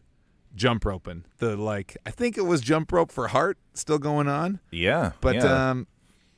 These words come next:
Speaker 1: if I'm gonna actually, like, I love dodgeball. I love all the different variations of dodgeball. I like a lot of things in gym class, even though, like,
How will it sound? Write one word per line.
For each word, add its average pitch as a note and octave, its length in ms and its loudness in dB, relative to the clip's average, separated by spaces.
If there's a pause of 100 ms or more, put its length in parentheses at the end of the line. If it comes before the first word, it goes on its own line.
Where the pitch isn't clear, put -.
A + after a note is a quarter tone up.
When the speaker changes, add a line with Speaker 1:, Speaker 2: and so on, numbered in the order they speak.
(260)
Speaker 1:
if A2 100 -8
I'm D#3+ 160 4
gonna D#3+ 160 4
actually, C#3+ 400 0
like, A#2 160 -4 (140)
I G2 80 -8
love G2+ 260 -4
dodgeball. A#2 840 0
I G#2 60 -2
love G#2+ 200 0
all G#2+ 200 -4
the A#2 80 -4
different A2+ 300 -4
variations G#2 560 -2
of G2 100 -6
dodgeball. G#2+ 580 -2 (320)
I C#3+ 80 -4
like G#3 200 -2
a C#3+ 40 2
lot B2 300 0
of B2+ 80 -4
things D3+ 520 -2
in C#3 320 -6
gym B2+ 260 -4
class, C3+ 480 -4
even A#2 240 -2
though, A2 240 -2
like, F#2+ 240 -4